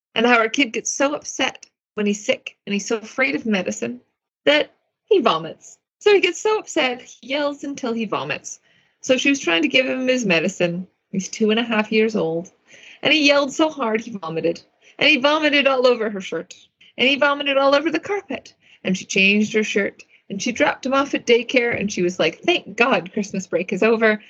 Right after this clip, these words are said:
I'll deal with the carpet later." And she didn't really care that she had no keys and she'd forgotten her keys because she got to spend a whole day away from a two and a half year old. And I don't know what her name is,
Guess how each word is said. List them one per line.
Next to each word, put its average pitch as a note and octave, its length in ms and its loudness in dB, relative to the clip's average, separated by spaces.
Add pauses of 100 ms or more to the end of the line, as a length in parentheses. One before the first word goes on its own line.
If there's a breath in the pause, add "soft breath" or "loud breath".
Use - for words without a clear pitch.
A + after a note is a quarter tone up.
(160 loud breath)
I'll D#3+ 160 -2
deal B3 360 2
with A3 140 -6
the D3+ 120 -4 (180)
carpet F3+ 500 0
later." F#3 540 -4 (680)
And A#3+ 180 2
she D4 120 2
didn't F4 280 -4
really D#4+ 320 2
care G4+ 340 -2
that A3 140 -6
she G#3 140 -4
had F3 240 -2
no E3+ 160 -6
keys G#3 420 -2
and G#3 100 -2
she'd G#3+ 140 -6
forgotten G#3+ 480 0
her G#3 80 -6
keys D#4+ 400 2 (320 loud breath)
because A3 220 0
she - 100 -8
got A#3 200 0
to A3 60 -2
spend G3+ 280 -2
a G#3 40 -4
whole A#3+ 320 2
day G#3+ 220 2
away F#3+ 240 2
from F#3 160 -8
a E3 40 -4
two F#3 400 -4
and F3 100 -4
a - 20 -4
half F3+ 300 -4
year D#3+ 160 -2
old. - 240 -6 (720)
And E4 160 2
I D#4 80 4
don't F4 340 0
know G3+ 360 0 (240)
what F4+ 140 -10
her D#4+ 100 -6
name F3+ 320 -2
is, - 260 -12